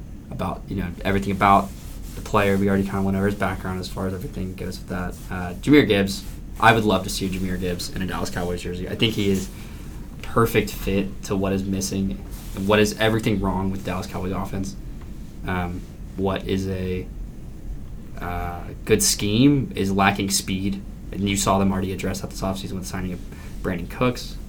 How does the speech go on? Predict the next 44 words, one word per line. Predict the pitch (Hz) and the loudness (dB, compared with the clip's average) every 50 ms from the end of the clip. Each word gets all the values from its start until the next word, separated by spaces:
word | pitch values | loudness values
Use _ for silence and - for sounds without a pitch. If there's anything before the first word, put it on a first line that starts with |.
| - - - | -10 -8 -6
I'm | 85 87 | -6 -4
sorry, | - - 90 82 | -2 -2 -2 -2
the | 78 82 | -2 -4
trade | - - 113 107 104 | -2 2 2 4 4
up | 101 101 | 2 0
for | - - | -2 -4
Brandon | 101 110 107 104 104 98 | -2 0 0 0 0 -2
Cooks, | - 113 104 101 - - - - - - - - - - - - - - - | -2 -2 -4 -4 -4 -8 -10 -10 -10 -12 -12 -12 -12 -12 -12 -12 -10 -8 -6
uh, | - 90 87 90 87 | -4 -4 -4 -4 -6
as | 90 92 98 | -6 -6 -4
well | 98 92 92 | -2 -2 -2
as | 90 - | -2 -2
some | - 95 92 | -2 -2 -2
of | 92 | -2
the | 90 | -2
releases | 90 90 90 90 92 92 - - 95 92 | -4 -4 -4 -4 -4 -6 -4 -4 -4 -4
they | 92 92 92 | -4 -4 -2
made | 92 90 92 95 | -2 -2 -2 -4
on | 92 92 | -4 -2
offense, | 92 95 98 98 - 98 98 98 98 98 - - - - - - - - - - - - 92 | -2 -2 -2 -2 -2 -2 0 0 -2 -2 -4 -8 -10 -10 -10 -8 -8 -8 -8 -8 -10 -10 -8
um, | 92 90 87 87 85 87 87 85 - - - - - | -8 -6 -6 -6 -6 -6 -6 -6 -8 -8 -8 -8 -6
of | 90 87 87 90 | -4 -4 -2 0
slower, | - - - 107 104 98 98 98 95 92 | 0 0 2 2 4 4 4 2 2 2
less | 95 104 104 101 101 - | 2 4 4 4 4 2
explosive | 90 - - - 95 92 90 - 87 87 - - - - - - - - - | -2 -4 -4 -2 -2 -2 -2 -2 -4 -6 -6 -8 -8 -10 -12 -12 -10 -6 -2
athletes. | - 196 202 202 202 196 196 196 - - - - - - - - - - - | -2 -2 0 2 2 2 2 0 -2 -6 -8 -10 -12 -12 -12 -12 -12 -8 -4
I | - | -2
think | 104 95 | 0 0
if | 107 101 - | 0 0 -2
you | 98 | -2
partnered | 98 - 104 92 87 95 90 90 | -2 0 0 0 0 0 -2 -2
him | 95 90 90 | -2 -2 -2
with | 87 87 | -2 -4
Tony | - - - 87 87 | -6 -6 -6 -4 -4
Pollard, | 87 - 95 90 90 90 90 87 | -4 -4 -4 -2 -2 -2 -2 -4
who's | 92 - | -4 -4
also | - - 85 - - 95 92 92 | -4 -4 -4 -4 -2 -2 -2 0
a | 92 90 92 92 - - - - | 0 0 -2 -2 -4 -8 -8 -4
home | - 107 98 101 104 | 0 2 2 4 4
run | 101 98 | 2 2
hitter | 98 101 98 104 101 | 0 2 0 0 0
at | 98 - | 0 0
running | 113 110 107 110 107 | 0 0 0 0 0
back, | 107 107 104 104 | 0 0 -2 -2